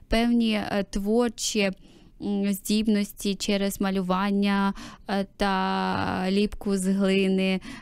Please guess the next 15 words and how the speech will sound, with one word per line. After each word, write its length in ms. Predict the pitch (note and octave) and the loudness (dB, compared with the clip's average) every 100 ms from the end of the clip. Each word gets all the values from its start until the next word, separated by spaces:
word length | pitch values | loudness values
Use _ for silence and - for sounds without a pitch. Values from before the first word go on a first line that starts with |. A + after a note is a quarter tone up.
| - | -6
І 320 | G3 G3 G3+ | -2 2 2
все 200 | G3 B3+ | 0 0
це 420 | B3+ - A#3 A3 - | -2 0 0 0 -2
з-, 380 | F#3+ F#3+ F#3 F#3+ | -8 -6 -2 -2
розмістити 560 | G3 G3+ G3 A3+ G#3 | -2 -2 -2 -4 -4
в 60 | G3+ | -2
одному 400 | G3 G3+ G3+ F#3 | 0 0 0 0
центрі, 760 | F#3 - C#4 A4+ - B3+ G#3+ F#3 | -2 -2 -2 -2 -4 -2 -2 -2
де 160 | F#3+ | -4
д-, 180 | F#3 - | -4 -6
жінка 360 | F#3+ A#3+ C#4 G3+ | -2 2 2 -2
дійсно 480 | F#3+ A#3+ - G#3 G3 - - | -4 -6 -2 -2 -2 -10 -8
могла 300 | F#3+ G3+ G#3+ | -2 0 2
б 40 | G#3 - | 0 -2
прийти 720 | G#3 G3 E3+ - - G#3+ E4+ | -2 0 -2 -6 -4 0 0